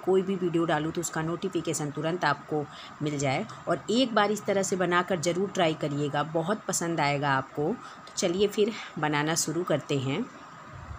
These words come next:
कढ़ाई पनीर बनाने के लिए पहले थोड़ा सा तेल लेके, आप चाहे तो रिफाइंड ऑयल लें, मैं सरसों का तेल यूज़ कर रही हूँ। पनीर को हल्का ब्राउन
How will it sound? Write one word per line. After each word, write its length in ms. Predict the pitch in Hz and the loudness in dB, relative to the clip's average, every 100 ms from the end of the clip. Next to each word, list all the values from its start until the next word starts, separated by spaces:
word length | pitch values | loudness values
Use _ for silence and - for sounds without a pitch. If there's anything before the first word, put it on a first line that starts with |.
| - - - - - - - | -14 -16 -20 -20 -20 -10 -2
कढ़ाई 320 | 170 180 185 - | 2 2 2 0
पनीर 220 | 185 175 | 0 2
बनाने 380 | 165 160 156 160 | 2 2 2 0
के 140 | 165 | 0
लिए 420 | 139 135 139 180 339 - - - - - | 0 2 2 2 0 -8 -16 -18 -12 -2
पहले 340 | 160 156 190 214 | 0 2 2 0
थोड़ा 280 | - 165 160 | -2 2 2
सा 140 | 175 | 2
तेल 260 | 156 160 160 | 0 0 0
लेके, 460 | 160 143 - 143 262 - - - | 2 0 0 0 0 -4 -12 0
आप 180 | 185 208 | 2 4
चाहे 260 | - 202 208 | 2 0 0
तो 120 | 208 | 2
रिफाइंड 460 | 185 - 165 175 185 | 2 2 2 4 4
ऑयल 200 | 156 147 | 4 4
लें, 280 | 143 160 381 - - | 2 0 -2 -6 -6
मैं 180 | 139 151 | -2 -2
सरसों 320 | - 165 190 | 0 -2 0
का 120 | 175 165 | 0 0
तेल 320 | 165 165 160 | 2 0 0
यूज़ 200 | 151 143 | -2 -2
कर 160 | 147 131 | -2 0
रही 160 | 139 | 0
हूँ। 260 | 135 165 359 - - - - | 0 0 -2 -6 -18 -18 -4
पनीर 300 | 170 165 170 | 0 2 0
को 180 | - 160 180 339 | 0 2 2 0
हल्का 340 | - 156 - 143 | -2 -2 0 0
ब्राउन 420 | 143 147 151 | 4 4 4